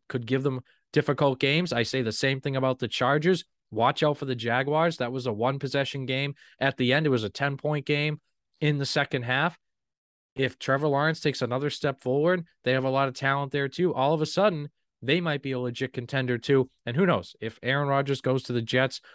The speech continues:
or Bill O'Brien magically fixes all the Patriots' problems, they'll be tougher too. Again, I think the Chiefs are better than all these teams, but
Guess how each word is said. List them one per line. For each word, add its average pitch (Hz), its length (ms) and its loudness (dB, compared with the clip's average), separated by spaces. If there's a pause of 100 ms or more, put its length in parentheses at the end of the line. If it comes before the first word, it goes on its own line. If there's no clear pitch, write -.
(140)
or 120 380 2 (200)
Bill 147 200 2
O'Brien 131 440 2
magically 120 420 -4
fixes 123 380 -6
all 123 140 4
the 107 80 -2
Patriots' 123 460 -2
problems, 123 460 0 (300)
they'll 135 180 4
be 131 140 2
tougher 127 320 -2
too. 156 200 4
Again, 156 200 4
I 165 140 2
think 233 160 0
the 165 80 0
Chiefs 175 260 -6
are 117 60 0
better 139 320 0
than 185 140 2
all 185 160 2
these 190 220 -4
teams, 220 380 -6 (560)
but 156 400 4